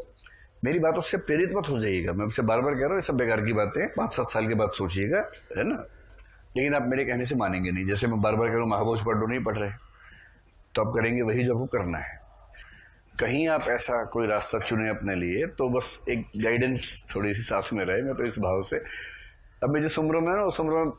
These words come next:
आदमी उपदेश दे, मेरा मानता नहीं है, उसका मन करता है, "बच्चा मेरे तो ज्ञान दे ही दे उसको किसी तरह से।" तो सारा खेल इस बात का होता है।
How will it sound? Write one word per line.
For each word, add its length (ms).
आदमी 260
उपदेश 360
दे, 120
मेरा 120
मानता 340
नहीं 260
है, 80
उसका 220
मन 220
करता 180
है, 60
"बच्चा 260
मेरे 140
तो 140
ज्ञान 320
दे 80
ही 80
दे 80
उसको 220
किसी 200
तरह 260
से।" 160
तो 160
सारा 340
खेल 260
इस 100
बात 260
का 60
होता 400
है। 60